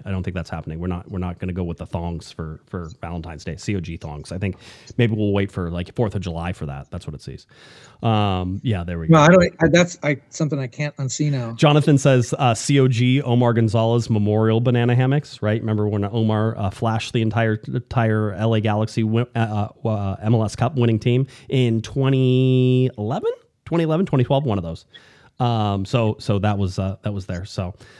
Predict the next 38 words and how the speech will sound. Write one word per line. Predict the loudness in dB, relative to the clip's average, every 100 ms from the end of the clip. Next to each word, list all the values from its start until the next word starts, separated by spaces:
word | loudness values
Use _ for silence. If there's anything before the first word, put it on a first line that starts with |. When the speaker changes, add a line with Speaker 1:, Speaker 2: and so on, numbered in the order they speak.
| -20 -4
Speaker 1:
um, | 0 4 4 4 2 0
yeah, | 2 2 0
that's | -2 0
what, |
that's | 0 0
what | 2
we | 2
got. | 0 -2
That's | -4 -4
sort | -2 0 2
of |
where | 2 0
we're | 0
sitting | -2 0
there. | 0 -2 -2
Uh, | -2
Gary | 2 2 4
in | 2
the | 0
chat | -2 0
room | -2
says, | -2 -2
"Kevin | 0 2
Baxter | 2 0 -2 -4
from | -2 -4 -2
Everton | 0 2 2 2 2
to |
the | 0
Galaxy | 2 2 0 -2 -4
for | -2
the | -6
price | -2 -2 -2
of | -2
one | 0 2 2
Los | 0 2
Angeles | 2 0 -2
Times | 0 0 0
subscription," | -4 -6 -4 -4 -6